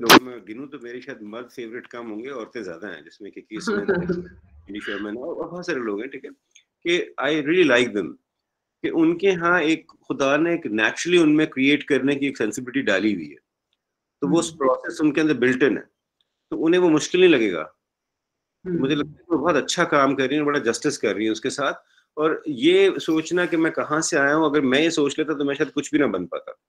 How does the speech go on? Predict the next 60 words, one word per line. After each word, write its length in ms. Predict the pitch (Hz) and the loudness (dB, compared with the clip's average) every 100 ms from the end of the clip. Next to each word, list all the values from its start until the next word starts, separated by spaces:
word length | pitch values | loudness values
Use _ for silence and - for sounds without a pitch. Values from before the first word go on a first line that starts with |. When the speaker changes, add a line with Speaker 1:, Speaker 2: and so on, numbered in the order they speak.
| _ _ _ 190 | _ _ _ -8
Speaker 2:
Exactly। 280 | 175 175 | -4 0
Speaker 1:
Basically, 320 | 139 139 151 - | 0 -2 -4 0
वो 220 | 165 135 | 2 2
हजरत 200 | - 139 | 0 0
अली 180 | 147 160 | 2 2
की 80 | |
saying 260 | 151 147 147 | 2 2 2
है 60 | 147 | 0
ना 100 | 185 | -2
कि 120 | 160 | 0
जब 180 | 143 123 | 0 0
hurdle 300 | 113 135 143 | 0 0 -2
आप 120 | 123 | -2
देखते 280 | 120 - 147 | -4 -6 -10
हैं, 40 | |
तो 80 | 139 | -6
hurdle 260 | 95 113 | -6 -6
opportunity 640 | 131 101 - - 120 113 104 | -4 -6 -8 -6 -6 -6 -8
है। 140 | 65 - _ _ _ _ _ - | -8 -14 _ _ _ _ _ -8
अगर 120 | - | -2
आप 60 | 127 | 0
Speaker 2:
बिल्कुल 140 | - | 0
Speaker 1:
पास 100 | 131 | -2
Speaker 2:
सही। 160 | 147 143 | -2 -6
Speaker 1:
कर 60 | 147 | -2
लीजिए, 200 | 160 156 | 0 0
तो 60 | |
आप 60 | 143 | -2
अपने 200 | 127 139 | 0 2
लेवल 220 | 113 117 | 2 0
पे 120 | 113 | -4
चले 260 | 104 87 78 | -4 -4 -6
गए। 140 | 62 - _ | -10 -20 _
जो, 280 | 110 - 139 | -14 -2 -2
जिसने 260 | 131 127 147 | -2 -2 -2
कुछ 200 | 139 - | -4 -2
काम 260 | 135 131 | 0 2
नहीं 120 | 147 143 | 2 2
करना, 220 | 143 151 | 2 0
उसके 240 | 143 156 | -2 0
लिए 120 | 135 | 2
hurdle 300 | 104 90 92 | 2 -4 -6
है। 80 | 90 | -10
तो 200 | - 131 | -10 -6
मेरा 200 | 131 131 | -4 -4
ख्याल 180 | 135 175 | -4 -6
है, 60 | 175 - | -6 -2
कोई 160 | 165 | 0
भी 140 | 180 165 | 4 2
चीज़ 220 | 139 127 | 2 -2
हो, 160 | 127 123 | -2 -2
economy 520 | 120 120 143 151 147 | -2 0 2 2 2
हो 360 | 135 135 135 | 0 0 0
या 140 | 131 117 | 0 -2
system 460 | - 127 - 139 | 0 0 2 -2
हो 320 | 131 123 127 123 | 0 0 -2 -2
या 120 | 110 | -2
gender 440 | 104 123 127 135 | -4 -2 0 0
हो, 140 | 131 127 | 0 0
whatever, 420 | 127 147 117 | -2 -2 -4